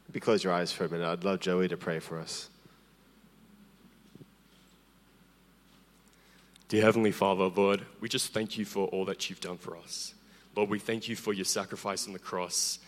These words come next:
Speaker 2: and we thank you that you are worthy of our praise, Lord. Father God, whatever people are dealing with, whatever they're struggling through, um, Lord God, I ask that you would just give them a revelation, a heart of worship, that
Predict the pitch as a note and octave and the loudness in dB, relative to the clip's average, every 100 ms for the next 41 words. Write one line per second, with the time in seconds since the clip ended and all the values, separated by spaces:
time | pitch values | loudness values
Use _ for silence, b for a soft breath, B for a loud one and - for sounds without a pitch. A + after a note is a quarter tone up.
0 | B G2+ G2+ A2 A2 A2 A2 G2+ G#2+ A2+ | B -4 -2 -4 -4 -2 0 -2 -2 -2
1 | A#2 G#2 G#2+ G#2 G#2 - G2 A2 G#2+ G#2 | -2 0 0 -2 -6 -2 4 6 6 2
2 | F2+ F#2+ F#2+ F2+ F#2 F2 F2 E2+ E2+ E2 | -4 -6 -4 -4 -4 -6 -8 -10 -10 -12
3 | - - B B B B - G#2 G#2 A2 | -14 -20 B B B B -4 -2 0 4
4 | A2 G#2+ A2 A2 A2 C3 B2+ A#2+ A#2+ A2+ | 6 6 2 2 4 2 0 -4 -2 0
5 | G#2 G2+ B B - A2+ A#2 A#2 A2 G#2+ | 0 -4 B B -2 0 2 2 0 0
6 | G#2+ G#2 G2 - - G#2 G#2 G2+ F#2+ G#2 | -2 -2 -2 -2 0 0 0 -4 -6 -4
7 | G#2 G2+ B B B B B B F2+ G2 | -2 -4 B B B B B B -6 -4
8 | F#2+ - A2 A2 A2+ A2+ G2+ G2+ A#2 - | -6 -2 0 0 0 -2 -2 -2 -2 -4
9 | - A#2 A2 A2+ - A2+ A2+ A2 G2 G2+ | -4 -6 -4 -4 -4 -4 -2 -2 0 2
10 | G2+ F#2 F#2 F#2 - - F#2+ - G#2 A2+ | 2 0 -2 -2 -4 -6 -10 -8 -2 0
11 | A#2 - F#2+ G2 - - F2+ - F#2+ | 0 0 2 2 2 -2 -6 -8 -8